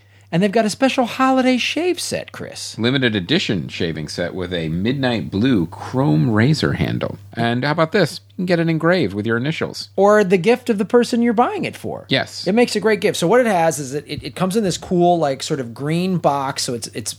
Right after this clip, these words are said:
Speaker 1: it's like you don't have to wrap it or anything.
Speaker 2: Mm-mm.
Speaker 1: You can just send it directly to the person. It's got their shave cream. It's got their handle. It's got two ext-, it's got three razor blades, actually.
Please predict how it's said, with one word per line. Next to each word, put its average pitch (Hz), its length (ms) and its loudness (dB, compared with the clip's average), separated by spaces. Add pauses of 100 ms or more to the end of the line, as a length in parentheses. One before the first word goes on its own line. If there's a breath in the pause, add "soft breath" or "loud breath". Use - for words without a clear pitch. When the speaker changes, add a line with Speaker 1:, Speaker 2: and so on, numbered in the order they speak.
Speaker 1:
it's - 220 -10
like 127 240 -4
you 143 160 -4
don't 175 120 2
have 180 140 -2
to 190 100 -2
wrap 151 460 -4
it 151 160 -4
or 135 80 -4
anything. 135 380 -2
Speaker 2:
Mm-mm. 117 180 -2
Speaker 1:
You 127 80 -4
can 135 80 -4
just 131 160 -2
send 175 160 2
it 165 60 -2
directly 165 400 2
to 151 80 0
the 139 80 -2
person. 117 520 -4 (320 loud breath)
It's 127 140 -4
got 165 240 0
their 156 100 -4
shave 185 480 0
cream. 196 520 -4 (280 loud breath)
It's 131 160 -6
got 139 260 0
their 131 140 0
handle. 185 680 2 (220 loud breath)
It's 135 140 -6
got 135 240 0
two 208 180 2
ext-, - 340 0
it's 151 140 -6
got 147 200 0
three 254 200 0
razor 226 360 2
blades, 135 520 -2
actually. 127 640 -4